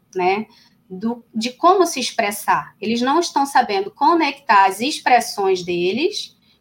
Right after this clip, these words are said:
com o que não atinge o outro, com o que não humilha o outro. E aí, quando eles se depararem com essa realidade, né, que eles não estão percebendo, eh, vai ser muito difícil pra eles encararem isso.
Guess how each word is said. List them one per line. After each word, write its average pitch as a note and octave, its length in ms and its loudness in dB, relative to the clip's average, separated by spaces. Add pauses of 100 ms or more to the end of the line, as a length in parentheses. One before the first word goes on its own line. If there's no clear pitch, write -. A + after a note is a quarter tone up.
(240)
com E4 540 6
o E4+ 80 -4
que D#4+ 420 -4 (100)
não B3+ 220 0
atinge A3 460 0
o G3+ 100 -8
outro, A#3+ 460 0
com A3 160 -2
o G#3+ 100 -2
que A3 180 -6
não G#3 240 0
humilha G3 400 -2
o F3+ 180 -4
outro. A#3 440 -4 (260)
E A#3+ 80 2
aí, B3 120 2
quando G#4+ 280 4
eles F4+ 160 6
se D4+ 120 -6
depararem A3+ 580 4
com A#3 240 0
essa C#4 380 2
realidade, G3+ 1080 0 (120)
né, G3 240 -2
que A3+ 120 -10
eles F#3+ 220 -6
não B3+ 240 2
estão G3 480 -2 (320)
percebendo, F#3 920 -4 (360)
eh, F#3 120 -6
vai G3+ 140 -2
ser C4+ 100 -2
muito D#4+ 320 4
difícil A3+ 480 -4
pra G3 120 -6
eles F#3 240 -2
encararem E3+ 640 -4
isso. - 340 -18